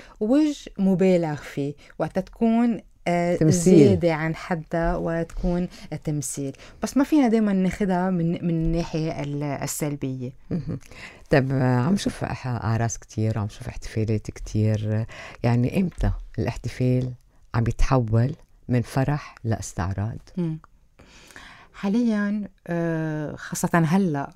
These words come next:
Speaker 1: موسم الأعراس
Speaker 2: الأعراس.
Speaker 1: وموسم
Speaker 2: عم نحكي من، يعني،
Speaker 1: الاحتفالات.
Speaker 2: من حجم المناسبة، المكانة، اللي بس، يعني، صار كله بي-، بيأثر ك-، مثل ما قلتي، لأنه للمكانة الاجتماعية.
Speaker 1: أكيد، أكيد. هلأ هي المناسبة بحد ذاتها، في أحلى منها واحد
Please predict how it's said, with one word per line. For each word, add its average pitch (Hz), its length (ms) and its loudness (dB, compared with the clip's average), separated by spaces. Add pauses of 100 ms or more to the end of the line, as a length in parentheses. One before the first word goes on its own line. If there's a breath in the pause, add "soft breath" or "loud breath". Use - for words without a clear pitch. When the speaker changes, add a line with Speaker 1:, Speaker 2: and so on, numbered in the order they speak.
Speaker 1:
موسم 147 400 -6
الأعراس 143 720 -6
Speaker 2:
الأعراس. 135 560 2
Speaker 1:
وموسم 147 480 -6
Speaker 2:
عم 143 100 4
نحكي 165 280 4
من، 147 80 6
يعني، 143 160 2
Speaker 1:
الاحتفالات. 131 380 2
Speaker 2:
من 123 100 0
حجم 151 280 2
المناسبة، 131 760 2
المكانة، 123 800 4
اللي 107 260 2
بس، 143 680 0
يعني، 101 200 -2
صار 117 220 -4
كله 143 440 0
بي-، 127 140 -8 (380 loud breath)
بيأثر 110 680 0
ك-، 110 380 -4 (280)
مثل 123 260 -8
ما 113 80 -4
قلتي، 123 300 -8
لأنه 123 280 -6 (120)
للمكانة 113 520 -2
الاجتماعية. 101 760 -4
Speaker 1:
أكيد، 156 440 -4 (100)
أكيد. 147 520 -10 (340 loud breath)
هلأ 185 300 2
هي 254 300 2
المناسبة 180 580 0
بحد 160 360 -6
ذاتها، 185 380 -4
في 233 200 -6
أحلى 220 240 -4
منها 175 280 -4
واحد 151 320 -8